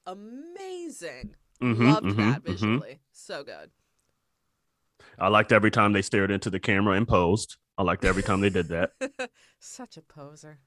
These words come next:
Speaker 2: And they're like, <laughs> they're like, "We're making our debut on Earth. We gotta look good."
Speaker 1: <laughs>
Speaker 2: Everybody get in formation.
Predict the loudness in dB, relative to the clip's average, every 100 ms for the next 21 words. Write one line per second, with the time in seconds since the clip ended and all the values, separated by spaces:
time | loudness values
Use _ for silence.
0 | _ -2 6 8 8 8 6 4 0 -4
1 | -10 -10 4 4 4 -4 -4 -8 -16 -4
2 | 4 6 8 8 8 8 8 8 8 6
3 | 6 6 6 6 6 6 0 _ _ _
4 | _ -6 0 4 6 8 6 6 8 8
5 | 6 -6 _ _ -12 -6 -6 -4 -6 -6
6 | -10 -10 -14 -14 -16 -12 -12 -12 -6 2
7 | 4 6 6 8 6 6 6 6 4 0
8 | -8